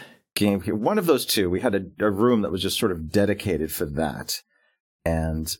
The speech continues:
uh, that had a pretty good sound system. Like, we had company games of Mario Kart and, uh, uh, other stuff. And my own studio was, um, less set up for gaming. Uh, it was, you know, it was a, it was a music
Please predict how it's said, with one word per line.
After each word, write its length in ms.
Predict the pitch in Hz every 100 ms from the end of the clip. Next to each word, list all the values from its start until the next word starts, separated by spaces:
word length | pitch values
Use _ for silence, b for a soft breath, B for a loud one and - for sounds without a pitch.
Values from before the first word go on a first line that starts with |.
| -
uh, 160 | 85 80
that 280 | 90 135 151
had 100 | 127
a 60 |
pretty 260 | - 143 120
good 240 | 98 90
sound 320 | - 87 90
system. 440 | - - - 62 60
Like, 120 | 76
we 80 | 76
had 220 | 78 73 78 -
company 400 | - 82 78 78
games 360 | 76 73 76
of 120 | 78 73
Mario 420 | 76 73 78 71
Kart 600 | - 78 69 65 - -
and, 400 | 71 67 67 65
uh, 220 | 67 67 71 _ _ _ _ _ _ _
uh, 80 | 85
other 240 | - 95 87
stuff. 320 | - 80 -
And 300 | 101 98 90 90
my 440 | 92 95 90 87 - _ _
own 200 | - 107
studio 760 | 98 - - 143 147 113 92 90
was, 500 | 87 92 85 85 - -
um, 460 | 87 85 82 82 78
less 380 | 90 95 107 -
set 260 | - 113
up 100 | 95
for 120 | - 95
gaming. 580 | 92 87 80 78 85 85 _ _ _ _ _ _
Uh, 340 | 80 78 78 78 71
it 140 | 76
was, 400 | 82 82 78 -
you 60 | -
know, 80 | 82
it 40 |
was 120 | 76
a, 80 | 78
it 140 | 76 82
was 140 | 80
a 40 |
music 380 | 85 87 82 76